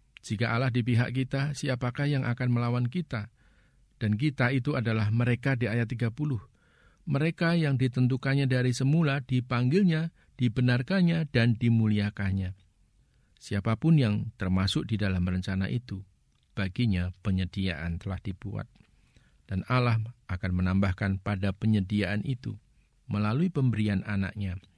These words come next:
segala sesuatu yang diperlukan untuk membawa mereka sampai kepada kemuliaan.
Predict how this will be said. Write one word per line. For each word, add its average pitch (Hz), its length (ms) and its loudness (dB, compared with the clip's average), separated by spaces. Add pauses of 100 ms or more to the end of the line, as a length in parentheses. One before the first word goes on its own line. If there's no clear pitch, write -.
(420)
segala 92 320 0
sesuatu 98 480 -2
yang 104 160 4
diperlukan 101 640 0
untuk 104 240 -2
membawa 107 480 2
mereka 131 400 0
sampai 143 720 -2
kepada 92 560 -4 (320)
kemuliaan. 87 800 -2